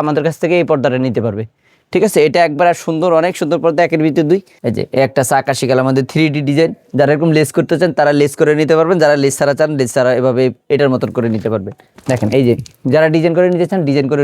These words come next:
নিতে পারবেন ইনশাল্লাহ আমাদের কাছ থেকে। যদি রং বুশকা উঠে, তাহলে পর্দা ফেরত দিয়ে আমাদেরকে তে-, টাকা নিয়ে যেতে পারবেন ইনশাল্লাহ।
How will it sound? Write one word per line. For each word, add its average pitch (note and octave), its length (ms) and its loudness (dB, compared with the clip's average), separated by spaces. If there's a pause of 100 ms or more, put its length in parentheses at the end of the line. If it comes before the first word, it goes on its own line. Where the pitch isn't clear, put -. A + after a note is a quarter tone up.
নিতে B2 180 0
পারবেন A2 220 0
ইনশাল্লাহ A2 260 -2
আমাদের A2+ 200 0
কাছ A#2 160 -2
থেকে। G#2+ 120 -2 (300)
যদি C3+ 120 2 (100)
রং D#3+ 120 4 (120)
বুশকা D#3+ 300 -2
উঠে, D3 160 -2
তাহলে E3 240 0
পর্দা D3+ 240 0
ফেরত C#3 220 0
দিয়ে C#3+ 140 2
আমাদেরকে C3+ 360 0
তে-, D3+ 160 0 (220)
টাকা D3 200 0
নিয়ে C3 160 2
যেতে A2+ 160 -2
পারবেন A2 200 -4
ইনশাল্লাহ। G#2+ 260 -6